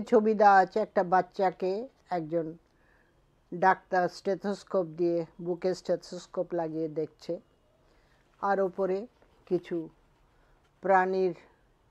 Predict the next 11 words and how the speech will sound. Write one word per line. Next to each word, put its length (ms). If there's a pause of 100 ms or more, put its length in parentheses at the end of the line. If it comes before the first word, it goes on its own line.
(340)
ফটো 280 (120)
আছে, 240 (1000)
আর 100 (600)
একটা 260 (140)
স্টেথোস্কোপ 720 (140)
আছে, 260 (880)
হার্টের 500
ওপরে 240 (140)
স্টেথোস্কোপ 680 (400)
লাগানো 340 (120)
আছে। 220